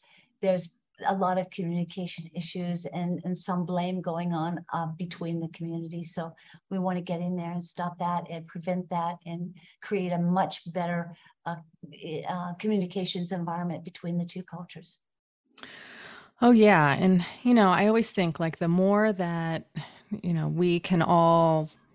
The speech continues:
Speaker 2: apply, implement mediation skills in any way we can, I always think the more good that we can do, right?
Speaker 1: You bet. And it's
Speaker 2: Yeah.
Speaker 1: amazing how we can apply it even in our everyday life. <laughs>
Speaker 2: Yep, yep,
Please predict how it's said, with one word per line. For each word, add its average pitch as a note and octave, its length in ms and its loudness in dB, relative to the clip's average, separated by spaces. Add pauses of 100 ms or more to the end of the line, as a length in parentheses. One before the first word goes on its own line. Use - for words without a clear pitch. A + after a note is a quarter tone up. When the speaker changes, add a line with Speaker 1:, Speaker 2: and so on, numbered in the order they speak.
(420)
Speaker 2:
apply, F#3 760 2
implement E3+ 720 2
mediation E3+ 600 0
skills D#3+ 460 0
in D#3 60 2
any D#3+ 200 2
way D#3 240 0
we D3 140 -2
can, C#3+ 680 0 (220)
I E3 100 -4
always D#3 240 0
think D#3+ 220 4
the E3 80 6
more D#3+ 180 8
good C3+ 280 4
that C3 100 0
we C#3 100 0
can C3+ 180 -4
do, C3 200 -2
right? D3+ 340 2 (420)
Speaker 1:
You A3 200 -4
bet. G#3+ 380 6
And F#3 120 -2
it's G#3+ 160 0
Speaker 2:
Yeah. G3 140 6
Speaker 1:
amazing A3 420 -2
how G#3 240 4
we G3+ 100 -2
can G3+ 140 -2
apply F#3+ 300 0
it F#3+ 60 -2
even G#3 260 0
in G3+ 120 0
our F3 200 6
everyday G3 480 0
life. E3 420 2
<laughs> - 40 -20
Speaker 2:
Yep, C4+ 600 8
yep, C#4 600 4